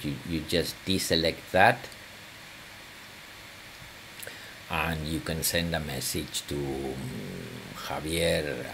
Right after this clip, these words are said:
and, uh, Alvaro, for example, and write them a message that they will receive, and so you have this messaging service also,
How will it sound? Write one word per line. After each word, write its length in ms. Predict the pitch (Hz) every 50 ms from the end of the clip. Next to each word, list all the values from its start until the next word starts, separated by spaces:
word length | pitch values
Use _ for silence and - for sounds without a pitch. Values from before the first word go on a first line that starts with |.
| 73 78 73 73 73 73
and, 340 | 73 71 71 71 69 62 60
uh, 40 | 60
Alvaro, 680 | - 50 - - 82 85 82 78 71 65 - - -
for 220 | - - - 73 67
example, 680 | 65 - - - 82 80 78 69 - 82 82 82 78 - - - - - - - - - - 90
and 160 | 90 85 78
write 280 | 87 90 90 87 85 -
them 160 | 85 85 85
a 60 | 82
message 580 | 82 82 92 98 95 - - 107 104 - - -
that 240 | 87 82 71 - -
they 160 | 85 87 82
will 220 | 78 82 82 76 69
receive, 880 | 76 76 71 - - - 101 107 107 104 104 104 104 101 98 98 - -
and 340 | 87 78 73 71 71 69 65 - - - - -
so 200 | - - - 90
you 160 | 92 92 90 85
have 260 | - 95 90 87 90
this 240 | 98 92 - - -
messaging 600 | 101 107 101 - - 98 98 - 110 101 95 92
service 460 | - 107 104 101 101 101 98 - -
also, 420 | 120 127 127 - - 147 160 160